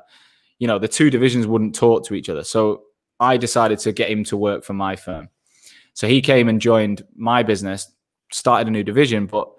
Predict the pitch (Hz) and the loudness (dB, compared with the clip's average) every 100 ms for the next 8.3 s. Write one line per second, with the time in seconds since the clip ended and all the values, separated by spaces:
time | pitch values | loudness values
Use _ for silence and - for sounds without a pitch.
0 | _ _ - 165 139 120 110 123 117 107 | _ _ 0 4 6 6 6 4 4 0
1 | 104 104 107 - 127 113 - 110 120 113 | -2 -4 -4 0 2 0 -4 -2 0 0
2 | 104 104 101 - 107 104 - - _ - | -2 -6 -8 -4 0 0 -4 -10 _ -6
3 | 117 110 101 107 107 - 104 95 104 - | -2 -2 -2 -4 -2 0 0 0 -4 -2
4 | 143 117 107 113 101 - 113 104 98 - | -2 -2 -2 -2 -4 2 2 2 -2 -2
5 | 175 131 - - _ _ _ _ _ - | -2 0 -8 -10 _ _ _ _ _ -20
6 | - _ _ - 113 107 104 98 92 _ | -20 _ _ -2 2 2 2 -4 -10 _
7 | _ _ _ - _ _ - 127 165 135 | _ _ _ -20 _ _ -4 -2 -2 -4
8 | - 165 143 | -4 -2 -2